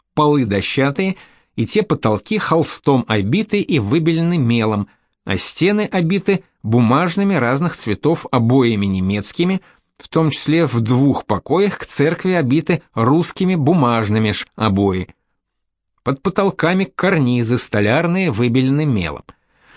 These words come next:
Во всех тех же покоях сорок окошек, в них окончены стеклянные двенадцать, двери топорны, то есть тесаные и гладкие, примечание автора,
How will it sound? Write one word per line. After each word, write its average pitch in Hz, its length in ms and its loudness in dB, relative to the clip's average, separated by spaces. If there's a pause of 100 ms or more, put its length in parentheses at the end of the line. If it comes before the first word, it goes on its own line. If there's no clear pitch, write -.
(800)
Во 120 180 2
всех 240 260 -2
тех 220 200 0
же 170 100 0
покоях 190 600 0
сорок 139 420 0
окошек, 208 580 -2
в 120 140 2
них 185 340 0
окончены 180 600 -2
стеклянные 143 840 0
двенадцать, 123 880 -2 (200)
двери 123 540 0
топорны, 147 840 0 (640)
то 110 100 0
есть - 380 -4
тесаные 104 580 -2
и - 20 -2
гладкие, 90 480 -4
примечание 165 680 -2
автора, 156 440 0